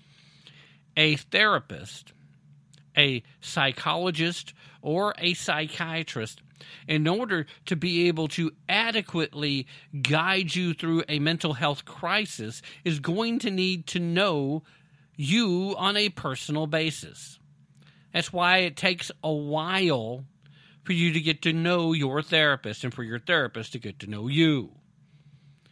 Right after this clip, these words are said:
That's why most therapists have very little success in the earliest days of seeing new clients, s-,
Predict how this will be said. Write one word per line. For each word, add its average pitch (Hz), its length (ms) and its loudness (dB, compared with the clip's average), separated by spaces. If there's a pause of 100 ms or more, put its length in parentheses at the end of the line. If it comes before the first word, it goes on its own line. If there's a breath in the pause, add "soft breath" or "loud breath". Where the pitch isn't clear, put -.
(380 soft breath)
That's 135 260 -4
why 156 380 4 (260 loud breath)
most 165 420 -2
therapists 135 500 -2 (260 loud breath)
have 135 180 -2
very 175 380 2
little 180 260 0
success 160 960 -2
in 156 140 -2
the 160 240 0
earliest 170 580 0
days 139 420 0
of 151 140 0
seeing 165 720 -2 (100)
new 131 320 -2
clients, 156 920 -4 (840 soft breath)
s-, - 200 -12